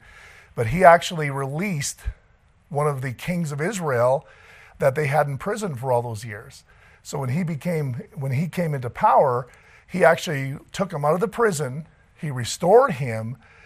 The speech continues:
gave him a position in Babylon, and let him eat at the king's table with him, and for the rest of his life.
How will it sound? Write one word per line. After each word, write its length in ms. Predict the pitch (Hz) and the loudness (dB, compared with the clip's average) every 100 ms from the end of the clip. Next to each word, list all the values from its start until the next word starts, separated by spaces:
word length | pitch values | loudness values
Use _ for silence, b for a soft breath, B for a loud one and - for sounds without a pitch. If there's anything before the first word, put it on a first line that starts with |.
| B B | B B
gave 200 | 143 165 | -4 -2
him 80 | 160 | -2
a 100 | 147 | -4
position 540 | 120 143 139 208 226 | -4 -4 -2 -4 -4
in 100 | 190 | -4
Babylon, 760 | 151 170 208 175 131 123 123 131 | 2 6 4 4 -2 0 0 -2
and 160 | 139 | -4
let 160 | 143 143 | -2 -2
him 120 | 143 | -2
eat 280 | 175 170 - - | -8 -8 -8 -10
at 140 | - 127 | -4 -4
the 80 | 127 | -4
king's 340 | - 156 135 | -8 -8 -8
table 360 | - 139 123 120 | -8 -6 -6 -8
with 140 | 101 | -10
him, 180 | 113 - 139 _ _ _ b b b b b b - | -12 -16 -20 _ _ _ b b b b b b -10
and 200 | 135 123 | -8 -6
for 100 | 135 | -4
the 60 | |
rest 240 | 135 135 147 | -2 -2 -4
of 40 | |
his 140 | 123 | -8
life. 380 | 117 127 175 - | -8 -10 -10 -20